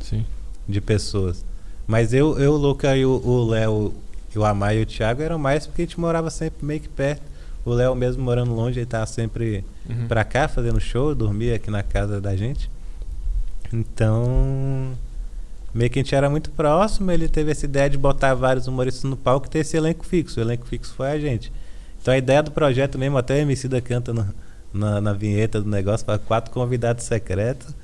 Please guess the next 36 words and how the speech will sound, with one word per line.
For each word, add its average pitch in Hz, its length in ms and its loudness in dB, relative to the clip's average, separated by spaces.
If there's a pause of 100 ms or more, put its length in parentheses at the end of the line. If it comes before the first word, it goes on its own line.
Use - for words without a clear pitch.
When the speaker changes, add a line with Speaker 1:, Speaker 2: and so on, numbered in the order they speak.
(200)
Speaker 1:
Aham. - 80 -4
Speaker 2:
Só 120 180 6
teve 135 260 2
co-, 151 220 0
quatro 139 340 2
convidados 123 380 -2
secretos 120 520 -2
na, 165 220 -2 (520)
realmente 135 540 0
no, 147 540 -4
nos 123 200 -6
que - 80 -2
a 147 40 0
gente - 140 -8
fez 139 200 0
no 151 100 -2
Frei 151 180 0
Caneca, 156 680 -2 (500)
os 131 140 0
de 135 100 0
lançamento, 151 680 2
né? 104 140 2
Depois 110 380 -2
ficou - 180 -4
só 127 220 -2
nós 123 340 -2
mesmo, 98 240 -4
do 98 100 -2
Speaker 1:
Aí, 117 80 2
Speaker 2:
elenco 117 220 -2
Speaker 1:
ah, - 40 -14
Speaker 2:
fixo. 120 400 0
Speaker 1:
fixou 113 520 -2
o, 123 60 -4
o 113 60 2
elenco. 110 240 -2